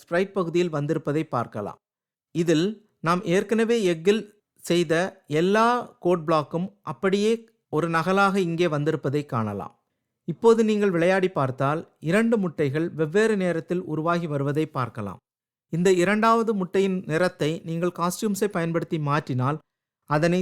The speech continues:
திரையில் எளிதாக அடையாளம் கண்டுகொள்ளலாம். முட்டையை சேவல் தொட்டுவிட்டால் அதை உடைவது போல் காட்ட வலப்பக்கத்தில் எக் ஸ்பிரைட்டை தேர்வு செய்து லுக்ஸ் பகுதியிலிருந்து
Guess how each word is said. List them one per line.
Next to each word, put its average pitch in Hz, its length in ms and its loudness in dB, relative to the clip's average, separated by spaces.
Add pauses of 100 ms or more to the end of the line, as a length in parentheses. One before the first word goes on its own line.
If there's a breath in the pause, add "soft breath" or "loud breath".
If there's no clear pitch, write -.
திரையில் 196 400 2
எளிதாக 180 500 2
அடையாளம் 170 520 0
கண்டுகொள்ளலாம். 117 580 -4 (680)
முட்டையை 226 360 2
சேவல் 202 440 2
தொட்டுவிட்டால் 160 640 0 (640)
அதை 156 240 2 (100)
உடைவது 214 460 4
போல் 190 300 0
காட்ட 127 240 0 (380)
வலப்பக்கத்தில் 196 680 -4
எக் - 160 -8
ஸ்பிரைட்டை 190 380 0
தேர்வு 165 340 -2
செய்து 123 340 -2 (520 soft breath)
லுக்ஸ் 202 320 -2
பகுதியிலிருந்து 156 720 2